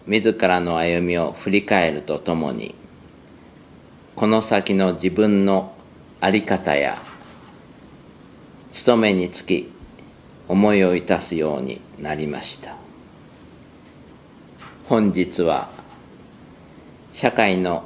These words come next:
高齢化が進む中、天皇もまた高齢となった場合、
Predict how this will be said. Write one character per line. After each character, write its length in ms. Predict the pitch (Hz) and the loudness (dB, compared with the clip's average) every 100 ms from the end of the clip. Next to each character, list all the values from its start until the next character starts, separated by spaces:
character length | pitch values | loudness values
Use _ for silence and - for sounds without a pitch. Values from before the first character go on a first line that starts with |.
| - - | -12 -14
高 280 | - 110 107 | 0 4 6
齢 240 | 104 95 95 | 6 4 2
化 140 | 95 | -2
が 140 | 90 | -2
進 300 | 85 - 92 | -4 -6 -4
む 100 | 80 | -4
中、 400 | 76 76 - - - - - - - - - - - - - - - - | -4 -4 -6 -12 -12 -20 -20 -20 -20 -20 -20 -20 -20 -20 -20 -20 -20 -4
天 280 | - 110 107 | 2 4 4
皇 200 | 104 98 | 4 2
も 180 | 90 85 | 2 -2
ま 160 | 78 82 | -2 -2
た 340 | - 95 - - - - - - - - - - | 0 0 -2 -14 -20 -20 -20 -20 -20 -20 -20 0
高 280 | 117 113 | 4 6
齢 220 | 107 104 98 | 6 4 2
と 140 | 98 | 0
な 140 | 92 | 0
っ 160 | 92 - | -2 -2
た 160 | 80 76 | -2 0
場 240 | 80 | 0
合、 60 | 76 | 2